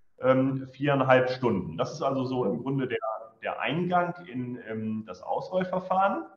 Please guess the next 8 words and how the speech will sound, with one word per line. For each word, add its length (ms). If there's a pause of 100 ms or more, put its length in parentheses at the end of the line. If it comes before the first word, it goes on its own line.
Dann 220
gibt 200
es 240
als 420
zweiten 420
Baustein 560
die 100
Sportprüfung. 1000